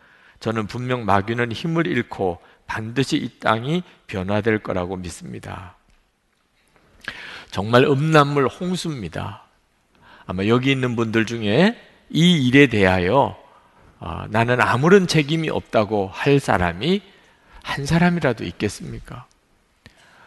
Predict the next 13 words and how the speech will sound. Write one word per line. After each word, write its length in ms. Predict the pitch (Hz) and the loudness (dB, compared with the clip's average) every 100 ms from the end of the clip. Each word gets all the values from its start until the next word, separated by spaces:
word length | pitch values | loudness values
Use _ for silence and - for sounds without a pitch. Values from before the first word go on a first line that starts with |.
| _ - | _ -4
음란물을 640 | 135 139 135 127 117 107 | -2 4 4 6 2 2
재미삼아, 680 | 98 98 110 127 120 98 90 82 - | 0 0 0 2 2 2 2 0 -4
호기심 440 | 139 143 135 151 | 0 2 2 2
삼아 520 | 117 107 92 85 139 190 - - _ _ | -2 -2 0 0 0 -2 -14 -20 _ _
한 240 | - 139 | -8 -2
번, 200 | 123 135 | 0 0
두 140 | 117 104 | -2 -2
번 240 | 113 104 | 0 -2
본 320 | - 104 113 | -4 -8 -4
것이 580 | 123 156 - 80 95 180 - _ _ _ _ _ _ _ - | 2 2 2 -4 -2 -4 -8 _ _ _ _ _ _ _ -8
마귀에게 640 | 95 113 107 143 156 147 151 | 0 2 4 6 6 6 2
엄청난 680 | 117 139 - 202 190 190 160 | 0 -2 -2 2 6 6 4
힘을 500 | 147 135 131 131 | 0 4 6 4